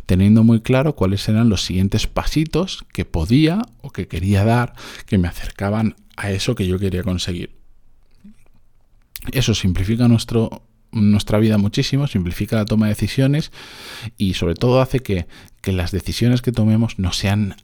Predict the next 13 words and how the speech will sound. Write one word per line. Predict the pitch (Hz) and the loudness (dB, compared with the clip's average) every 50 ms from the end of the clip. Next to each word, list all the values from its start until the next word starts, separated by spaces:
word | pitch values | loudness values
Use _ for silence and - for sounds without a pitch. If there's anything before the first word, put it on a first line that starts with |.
| _ | _
aleatorias, | - 90 95 87 87 87 82 82 90 - 98 98 87 80 73 - | -10 -8 -6 -4 -4 -2 -2 -2 -2 -2 -2 -2 -2 -2 -4 -6
que | - - | -8 -8
es | - - | -6 -4
lo | 104 - | -4 -2
que | - 98 | -2 -2
pasa | - 104 98 - - 123 - - | 0 2 2 2 2 0 -2 -2
en | 110 95 98 | -2 0 2
una | 101 107 104 | 2 2 2
gran | 95 92 98 101 104 | 0 0 0 0 2
mayoría | 104 104 101 90 90 90 98 113 110 | 2 2 2 2 2 2 2 2 2
de | 92 85 80 | 2 0 0
casos, | - - 90 - - 85 - | -2 -2 -2 -2 -4 -6 -6
donde | - 95 98 101 101 113 131 139 | -4 -2 0 2 2 2 0 -2